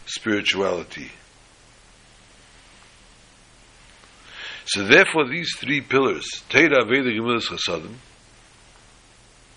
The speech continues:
are based on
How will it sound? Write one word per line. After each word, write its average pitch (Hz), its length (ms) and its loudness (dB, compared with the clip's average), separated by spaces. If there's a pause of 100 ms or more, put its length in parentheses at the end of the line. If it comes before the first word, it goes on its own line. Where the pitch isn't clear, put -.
(2000)
are 101 280 4
based 190 400 4
on 95 380 -2